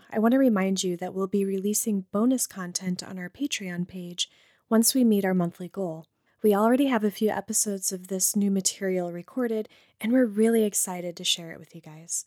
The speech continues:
Thanks to everyone who gave us a rating and review on iTunes recently. By doing that, you're helping us out more than you know.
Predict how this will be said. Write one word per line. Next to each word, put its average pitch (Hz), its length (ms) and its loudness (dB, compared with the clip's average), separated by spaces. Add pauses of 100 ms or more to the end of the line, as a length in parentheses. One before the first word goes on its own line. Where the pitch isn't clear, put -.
(200)
Thanks 269 240 8
to 277 140 2
everyone 233 420 4
who 220 160 2
gave 196 180 2
us 220 160 2
a 214 60 0
rating 190 360 0
and 208 100 0
review 190 260 0
on 170 140 -4
iTunes 170 480 -8
recently. 165 500 -8 (420)
By 220 140 4
doing 247 320 4
that, 185 320 -2
you're 196 140 0
helping 220 340 0
us 220 160 0
out 196 220 -8
more 185 240 0
than 185 120 -6
you 175 120 0
know. 160 300 -10